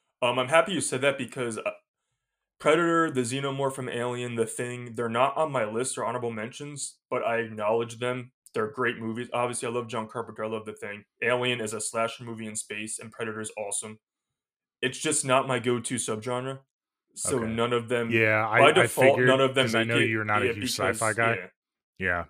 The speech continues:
Speaker 1: Like I said, I enjoy watching those movies, but they're not my favorites because it's just my preference.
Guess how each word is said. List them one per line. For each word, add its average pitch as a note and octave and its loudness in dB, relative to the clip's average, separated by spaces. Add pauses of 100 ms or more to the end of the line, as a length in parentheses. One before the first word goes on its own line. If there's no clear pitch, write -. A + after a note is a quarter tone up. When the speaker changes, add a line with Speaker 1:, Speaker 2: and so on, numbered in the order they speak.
(120)
Speaker 1:
Like C3+ -4
I C#3 6
said, C#3 6
I B2+ 10
enjoy C3 2
watching C#3 2
those B2 -2
movies, C3 -6
but - -14
they're A#2+ -4
not B2 0
my A2+ -4
favorites B2 -4
because A2+ -8
it's G#2+ -10
just A#2+ -4
my G#2+ -4 (120)
preference. - -8